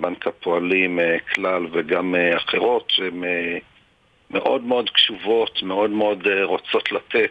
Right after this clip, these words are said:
יש את האנשים הנכונים, שזה התפקיד שלהם, הם יודעים לדבר את השפה שלנו, השפה החברתית,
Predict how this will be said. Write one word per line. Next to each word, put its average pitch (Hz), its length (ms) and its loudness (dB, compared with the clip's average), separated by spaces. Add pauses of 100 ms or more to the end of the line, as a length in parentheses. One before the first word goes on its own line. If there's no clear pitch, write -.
יש 92 240 2
את - 40 0
האנשים 113 460 2
הנכונים, 113 640 2 (480)
שזה 101 560 2
התפקיד - 580 -2
שלהם, 101 380 0
הם 85 160 -2
יודעים 90 320 2
לדבר 95 320 0
את - 100 -6
השפה - 380 -2
שלנו, 101 440 2
השפה - 340 -4
החברתית, 101 640 0